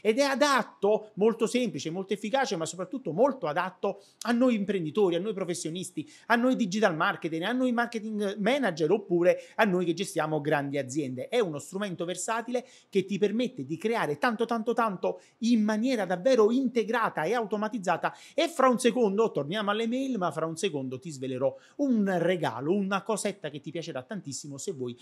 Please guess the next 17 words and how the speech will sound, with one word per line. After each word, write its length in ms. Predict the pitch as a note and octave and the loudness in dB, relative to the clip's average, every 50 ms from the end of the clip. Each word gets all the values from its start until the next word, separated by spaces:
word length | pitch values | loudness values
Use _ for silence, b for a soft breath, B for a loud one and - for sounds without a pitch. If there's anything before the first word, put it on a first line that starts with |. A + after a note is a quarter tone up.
| B B | B B
approfondire 760 | - - - - F#3+ D3 D#3 D3 D3+ D3 D3+ D#3 D#3+ D#3 - - _ | 0 0 0 0 0 -2 -2 -4 -4 -2 -2 0 -2 -2 -4 -10 _
un 180 | - B3+ C4+ C4 | 2 4 4 6
pochettino 460 | C4 B3+ G#3+ A#3 - - A3+ G#3+ G#3+ | 6 6 6 4 0 0 -2 0 0
le 100 | G3+ G#3 | 2 2
automazioni 500 | G#3 F#3 G3+ F#3 F3 E3 - - F3 F3+ | 2 0 0 0 -2 -2 -2 -4 -6 -4
del 160 | E3+ F3+ E3+ | -4 -4 -2
tuo 120 | F3 G#3+ G3+ | -2 0 0
marketing. 420 | G#3+ A3 G#3+ - A3 F#3 A3 A3 | 2 0 0 0 -2 -4 -2 -2
Ma 140 | A#3 C4 B3+ | -2 0 2
torniamo 340 | C4 B3+ G#3 G#3+ G#3 E3+ D3+ | 4 2 2 2 -2 -6 -6
a 40 | |
noi. 320 | C#3 C3+ B2+ A2+ A2 G#2+ G#2+ _ _ _ _ _ _ _ _ _ _ _ _ - - _ | -8 -8 -8 -10 -12 -14 -18 _ _ _ _ _ _ _ _ _ _ _ _ -20 -10 _
Ebbene, 400 | - E3+ D3 F#3 E3+ D3+ C3 B B B B B | -4 0 0 0 0 0 -4 B B B B B
dopo 480 | - D3+ C#3+ A3+ B3 A#3 F3+ - C#3 B2+ | -10 0 4 6 8 8 6 4 0 -4
l'idea 380 | B2 C3 C3+ D3+ G#3+ G#3+ F3 | -4 -2 -2 2 2 2 2
delle 260 | D3+ D#3+ D#3 D#3+ E3+ | 2 0 0 0 0
mail 400 | E3 G#3 G#3+ F#3+ D#3 C3+ B2 A#2 | 0 0 0 0 -2 -2 -4 -6